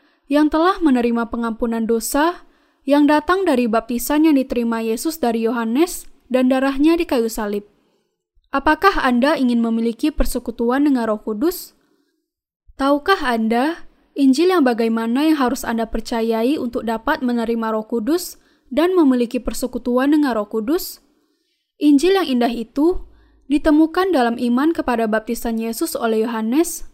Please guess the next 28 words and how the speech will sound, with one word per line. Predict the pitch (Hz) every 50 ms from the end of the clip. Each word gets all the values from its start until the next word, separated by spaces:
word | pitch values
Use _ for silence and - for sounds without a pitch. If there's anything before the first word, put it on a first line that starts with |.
| _ - 247
dan | 247 247 247
darahnya | 262 254 247 262 262 262 277 302 330
di | 330 330
kayu | - - 240 226 226
salib. | - - 220 208 208 196 196 _ _ _ _ _ _ _ _ _ _ _ _ _ _ _ _ _ _ _ -
Kalau | - 285 277 277 285
Anda | - 285 294 285 285 339 381 370
tidak | - 302 240 226 -
percaya | - 226 - - 240 226 240 247 262 302 302
kepada | - 285 - 247 220 226
Injil | 226 233 220 - 240 220 - -
air | 233 233 247 294 320 277 233
dan | 226 214 214 214
Roh, | 240 269 330 359 - - - - - _ _ _ _ _ _
dosa-dosa | - 285 285 - 302 285 285 285 277 - 302
Anda | 285 285 285 277 311 339 359 359
tidak | - 233 233 220 214
bisa | 233 - - 247 220
diampuni | 226 220 220 214 214 - 226 226 226 233 269 320 370 359 - _ _ _ _ _ _ _ - 254
dan | 262 269 277
Roh | 294 285 285
Kudus | - 302 294 269 370 392
tidak | - - 269 226 226 220 208
bisa | 226 - - 285 277
berdiam | 247 240 214 202 226 226 247 269 277
di | 285 226
dalam | 226 220 214 196 -
Anda. | 214 208 208 196 196 196 -